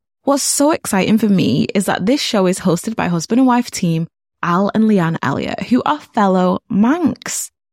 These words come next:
Yeah, they are fellow Mancunians. We are from the same city. And Leanne and I realized we actually at one point lived in the exact same area. What a small world. So in their podcast, Al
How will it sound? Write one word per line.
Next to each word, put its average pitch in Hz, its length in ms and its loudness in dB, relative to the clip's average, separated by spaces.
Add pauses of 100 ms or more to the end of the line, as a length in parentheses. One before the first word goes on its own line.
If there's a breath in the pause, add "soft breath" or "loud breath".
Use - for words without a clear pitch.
(220)
Yeah, 196 320 -2 (260)
they 226 220 2
are 285 140 0
fellow 202 360 2
Mancunians. 170 760 0
We 220 120 4
are 294 60 0
from 247 200 0
the 220 100 2
same 190 240 0
city. - 600 -2 (320)
And 214 160 2
Leanne 208 140 2
and 269 120 4
I 269 80 4
realized 180 560 2
we 185 80 2
actually 339 440 0
at 302 140 0
one 269 200 2
point 262 200 0
lived 233 220 0
in 226 80 4
the 220 120 4
exact 190 540 -2
same 254 320 2
area. 175 600 0 (200)
What 226 200 -2
a - 20 -4
small 185 260 0
world. - 400 -2 (680)
So 247 380 0
in 262 100 2
their 339 120 0
podcast, 190 600 -2
Al 226 240 0